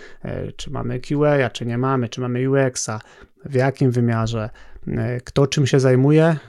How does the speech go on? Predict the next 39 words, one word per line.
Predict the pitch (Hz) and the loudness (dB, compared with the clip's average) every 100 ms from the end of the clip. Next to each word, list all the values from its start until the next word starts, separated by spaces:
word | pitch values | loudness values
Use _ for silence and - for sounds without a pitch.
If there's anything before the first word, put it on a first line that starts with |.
| - | -12
No, | |
są | 131 135 | -6 -6
to | 123 120 | -4 -6
absolutnie, | - 120 120 - 120 110 110 - | -6 -4 -4 -6 -6 -6 -6 -8
e, | 127 | -8
podstawowe | - 120 - 120 120 117 | -4 -4 -2 -2 0 0
informacje, | 107 123 127 143 - | -2 -2 0 0 -2
które, | 123 127 117 110 - _ _ - | -4 -4 -4 -6 -12 _ _ -12
no, | 139 135 | -6 -6
uważam, | - 139 135 139 127 | -4 0 4 6 4
że | 120 | 4
gdzieś | 127 156 | 6 6
już | 143 | 6
na | 131 | 0
początku | 123 123 135 127 123 | 0 0 0 0 -4
w | 127 | -2
ogóle | 120 117 | -2 -2
tego, | 120 123 110 - - - _ - | -2 -2 -4 -10 -20 -20 _ -8
e, | 127 | -4
procesu | 127 - 139 135 | -4 -2 -2 -2
współpracy | - 127 - 135 - | -4 -6 -2 -2 -2
powinny | - 131 127 120 | -6 -2 0 0
się | - 135 | -2 -4
pojawić | 123 151 175 151 143 | 0 2 2 0 0
do | 185 | 0
tego | 180 151 | 0 0
stopnia, | - - 160 156 131 | 0 0 0 2 2
że | 120 117 - - - _ - | 0 -2 -8 -20 -20 _ -6
tak | 123 | -4
naprawdę | 117 127 - | -2 -2 -4
klient | - 139 139 | -2 2 2
powinien | 131 127 131 139 | 2 4 6 6
te | 131 | 6
osoby | 120 - 131 123 | 0 2 0 2
zobaczyć, | 120 127 - 117 - - - - - - | 4 4 2 0 -2 -10 -16 -18 -14 -8
e, | - - - - 120 | -6 -6 -6 -6 -8
fizycznie, | - 127 143 - - 107 | 0 6 6 4 -2 -4
jakby, | - 107 107 107 | -4 -6 -6 -4
no, | 113 113 | -4 -4